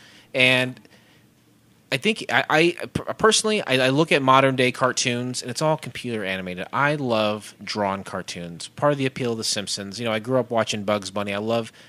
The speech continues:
Futurama. I'll, I'll watch Family Guy. That's a funny show. But I love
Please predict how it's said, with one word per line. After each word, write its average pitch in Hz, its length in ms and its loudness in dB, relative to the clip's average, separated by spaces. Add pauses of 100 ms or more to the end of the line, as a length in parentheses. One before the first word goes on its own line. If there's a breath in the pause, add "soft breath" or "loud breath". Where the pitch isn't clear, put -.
(180 soft breath)
Futurama. 113 680 -2 (240 soft breath)
I'll, 147 140 2
I'll 208 140 4
watch 156 280 6
Family 95 340 -2
Guy. 95 140 -2
That's 156 180 -2
a - 40 -8
funny 107 200 0
show. 104 300 -4 (580 soft breath)
But 131 100 -2
I 113 100 2
love 151 480 2